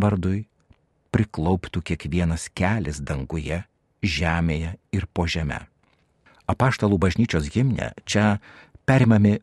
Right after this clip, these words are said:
pažado žodžiai: „Prisiekiau savim, mano lūpos ištarė tiesą, neatšaukiamą žodį, kiekvienas kelis klaupsis prieš mane.“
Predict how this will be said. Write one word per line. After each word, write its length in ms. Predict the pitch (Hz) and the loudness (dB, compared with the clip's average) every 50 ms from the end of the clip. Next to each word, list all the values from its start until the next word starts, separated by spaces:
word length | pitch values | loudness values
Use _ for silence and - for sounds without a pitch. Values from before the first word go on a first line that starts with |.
| - - _ | -8 -4 _
pažado 480 | 110 107 107 104 - 101 98 98 98 98 | 0 2 2 2 0 0 0 0 0 0
žodžiai: 680 | 95 - - 123 110 82 69 67 - - - - - - - _ _ _ _ _ _ _ _ _ _ _ _ _ | -2 -2 -2 -2 -2 -2 -4 -6 -6 -8 -10 -12 -14 -16 -20 _ _ _ _ _ _ _ _ _ _ _ _ _
„Prisiekiau 720 | 98 101 95 - - - - 139 151 147 - - 113 104 | 2 2 2 2 0 2 4 4 4 4 4 2 0 0
savim, 560 | 98 - - 85 82 69 82 80 76 69 76 - _ _ _ _ _ _ _ _ _ _ _ _ _ _ - | 0 -2 -2 -2 -2 0 -2 -2 -2 -4 -6 -10 _ _ _ _ _ _ _ _ _ _ _ _ _ _ 4
mano 260 | 110 113 110 107 101 | 6 8 8 6 6
lūpos 540 | 95 95 123 147 - - 113 110 - - - _ _ | 4 4 2 2 2 2 2 2 2 -2 -10 _ _
ištarė 420 | 113 104 - - - 90 82 82 | 0 0 2 0 0 2 2 0
tiesą, 540 | - - - 98 92 87 - - - - - - _ _ _ _ _ _ _ _ _ _ | -2 -2 -2 -2 -2 -2 -4 -8 -12 -14 -16 -18 _ _ _ _ _ _ _ _ _ _
neatšaukiamą 880 | 82 92 98 101 101 - - - - 143 156 - - 127 117 117 110 101 | 4 6 6 6 6 4 2 2 2 2 2 4 4 4 6 6 6 4
žodį, 480 | 85 95 104 101 87 69 - - - - _ _ _ _ _ _ _ _ - | 2 2 2 2 2 0 -4 -10 -16 -18 _ _ _ _ _ _ _ _ -4
kiekvienas 580 | - 92 - - 85 98 95 92 92 - - - | -4 -4 -2 2 2 4 4 4 2 0 -2 -6
kelis 560 | - - 107 110 120 104 82 71 76 - - - | -2 0 2 2 2 0 -2 -4 -6 -10 -12 -10
klaupsis 720 | _ - - 69 82 90 85 78 - - - - 78 - | _ -8 -4 0 0 2 2 0 -2 -6 -10 -12 -12 -12
prieš 320 | - - - 80 - - - | -12 -12 -10 -10 -10 -10 -10
mane.“ 260 | 67 64 - - - | -10 -10 -12 -14 -16